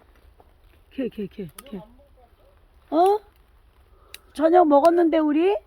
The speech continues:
삼촌이랑? 삼촌이랑 먹고 왔는데? 어. 요거를 두릅, 두릅하고 이 아스파라거스를, 어. 여러분,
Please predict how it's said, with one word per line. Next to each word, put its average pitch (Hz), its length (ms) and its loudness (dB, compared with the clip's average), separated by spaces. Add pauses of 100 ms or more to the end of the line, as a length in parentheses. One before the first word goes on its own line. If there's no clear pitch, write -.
(360)
삼촌이랑? 311 640 -2 (1040)
삼촌이랑 285 600 -8
먹고 240 300 -14
왔는데? 247 500 -6
어. - 3000 -20 (1300)
요거를 320 540 0
두릅, 285 380 -4 (120)
두릅하고 285 1000 -2 (360)
이 262 80 -6
아스파라거스를, 285 1300 -4 (680)
어. 233 180 -6 (2250)
여러분, 269 400 0